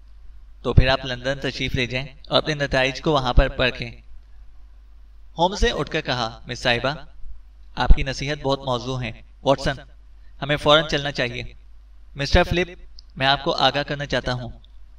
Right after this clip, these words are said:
कि आपको मौहूम उम्मीदें नहीं बांधनी चाहिए। मामला बहुत ही पेचीदा है। जब तक मैं आपसे दोबारा ना मिलूंगा, मुझे एक किस्म का बुखार चढ़ा रहेगा," पर्सी फिलिप ने कहा। "बहुत खूब, मैं आपकी तसल्ली के लिए कल इसी वक्त आऊंगा।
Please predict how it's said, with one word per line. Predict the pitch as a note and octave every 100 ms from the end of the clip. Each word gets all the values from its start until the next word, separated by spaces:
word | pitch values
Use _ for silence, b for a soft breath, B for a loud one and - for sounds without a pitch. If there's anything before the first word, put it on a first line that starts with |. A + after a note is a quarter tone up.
| -
कि | C#3
आपको | - C3+ C#3+
मौहूम | D3 C3 C3+ D#3
उम्मीदें | D3+ C#3+ C3+ C3+ D3
नहीं | C3 C3+
बांधनी | B2+ B2 B2+
चाहिए। | - A#2+ A2+ G#2+ - - B2
मामला | A#2+ B2+
बहुत | B2 B2+ C#3
ही |
पेचीदा | D3 C3+ C3+ A#2+ A#2+
है। | A#2 A#2+ - - - - - - - - -
जब | A2+ -
तक | C3+
मैं | C#3+
आपसे | C3+ C3+ C#3+
दोबारा | C3 A#2+ C3+
ना | B2+
मिलूंगा, | B2+ B2+ B2 C3+ C#3 -
मुझे | C#3 C#3
एक |
किस्म | C#3+ D#3 D3+
का | D#3+
बुखार | C3+ C#3 C3+
चढ़ा | C3 B2+ C3
रहेगा," | B2+ B2 C3 C#3 C3+ - - - - - - - -
पर्सी | C3+ C3 D3
फिलिप | C3+ B2+ C#3+
ने |
कहा। | C3+ A#2+ A2 A2+ - - - - - - -
"बहुत | B2+ C3+ C#3
खूब, | B2+ A#2+ A#2+ - - - - - - -
मैं |
आपकी | D#3 E3 A3+
तसल्ली | G3+ F3 F3
के | G#3 F3+
लिए | D#3 F3
कल | E3+ E3
इसी | - -
वक्त | D3 D3+
आऊंगा। | - C3 A#2+ A2